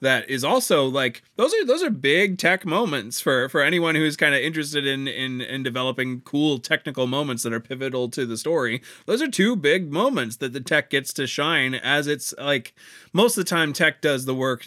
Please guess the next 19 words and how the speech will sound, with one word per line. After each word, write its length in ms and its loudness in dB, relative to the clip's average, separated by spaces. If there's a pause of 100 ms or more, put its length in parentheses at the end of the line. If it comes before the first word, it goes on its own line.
uh, 360 -2
technical 340 -4
theater 200 0
does 180 0
the 100 0
work 240 -2
of, 100 -4
like, 280 0 (160)
supporting 580 2
in 100 0
such 240 -2
a 60 2
way 220 2
that 180 -2
you 80 -4
never 260 -4
know 220 -8
it's 180 -8
there. 440 -12